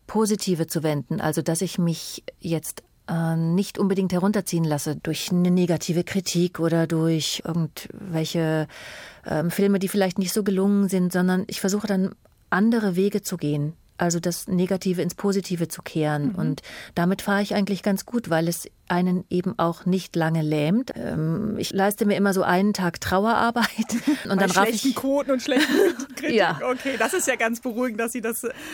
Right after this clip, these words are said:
Speaker 2: auch machen. Denn es ist ja nun ein Beruf, der ja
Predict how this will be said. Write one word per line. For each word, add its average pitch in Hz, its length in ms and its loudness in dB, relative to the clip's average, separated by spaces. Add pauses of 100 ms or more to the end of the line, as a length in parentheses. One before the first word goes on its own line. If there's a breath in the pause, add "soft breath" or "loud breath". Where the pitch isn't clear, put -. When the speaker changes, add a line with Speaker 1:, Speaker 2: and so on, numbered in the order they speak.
(160 loud breath)
Speaker 2:
auch 285 320 0
machen. 202 380 -6
Denn 214 160 -2
es 220 160 -6
ist - 220 -6
ja 339 80 -4
nun 226 180 -6
ein 196 420 -6
Beruf, 214 400 -6
der 196 180 -2
ja 175 200 -4